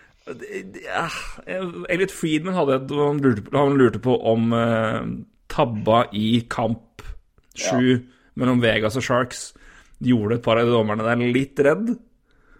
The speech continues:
Speaker 1: og derfor valgte de å gå tilbake og, <laughs> med andre, og, jo, og fucka opp en, en call til som resultat. Men jeg har, jeg, jeg kan ikke huske å ha sett at noen har gitt en major rett ut instinkt, og så har man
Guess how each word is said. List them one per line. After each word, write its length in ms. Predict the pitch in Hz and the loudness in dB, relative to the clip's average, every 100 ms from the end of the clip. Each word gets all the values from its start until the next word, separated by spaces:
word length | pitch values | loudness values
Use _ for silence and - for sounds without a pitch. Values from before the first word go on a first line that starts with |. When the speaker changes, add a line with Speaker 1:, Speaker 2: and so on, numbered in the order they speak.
| _ _ _ - | _ _ _ -8
Speaker 1:
og 100 | 131 | 2
derfor 320 | 123 117 135 131 | 4 4 2 0
valgte 240 | 110 - | -2 -2
de 80 | 123 | -2
å 20 | |
gå 120 | 120 110 | 0 0
tilbake 400 | 113 104 151 160 | 0 -2 -2 -2
og, 240 | 139 123 - | -2 -2 -4
<laughs> 120 | - | -2
med 180 | 143 - | -2 0
andre, 400 | 160 117 113 110 | 0 2 0 -2
og, 160 | 127 135 | 0 2
jo, 140 | 127 127 | 2 0
og 160 | 123 117 | -2 -4
fucka 320 | - 123 - 110 | -6 -6 -4 -4
opp 140 | 113 - - | -6 -12 -10
en, 160 | 185 143 | -8 -4
en 160 | 139 135 | -2 -2
call 300 | 120 127 120 | -2 -2 -2
til 220 | 117 110 110 | -4 -4 -4
som 140 | 117 | -4
resultat. 480 | 107 107 107 110 - - - - - - | -4 -6 -8 -8 -14 -20 -20 -20 -20 -6
Men 160 | 156 | 0
jeg 80 | 190 | 2
har, 240 | 196 185 175 | 4 2 0
jeg, 400 | 185 - - - _ - | -2 -4 -10 -20 _ -10
jeg 160 | 156 180 - | -10 -10 -6
kan 160 | 185 190 | -4 -2
ikke 240 | 175 170 | 0 0
huske 160 | 160 139 | 0 -2
å 60 | 139 | -2
ha 60 | |
sett 160 | 131 131 | -2 -2
at 160 | 131 139 | -2 -2
noen 240 | 127 123 | -2 0
har 80 | 127 | 0
gitt 320 | 113 - - | 0 -4 -8
en 160 | 139 135 | -6 -2
major 480 | 107 104 110 139 | -2 -2 2 2
rett 320 | 143 127 123 - | 2 -2 -4 -2
ut 220 | 127 127 | -2 -2
instinkt, 320 | 123 123 123 | -6 -4 -8
og 80 | 123 | -6
så 80 | 123 | -6
har 80 | 127 | -4
man 160 | 135 | -6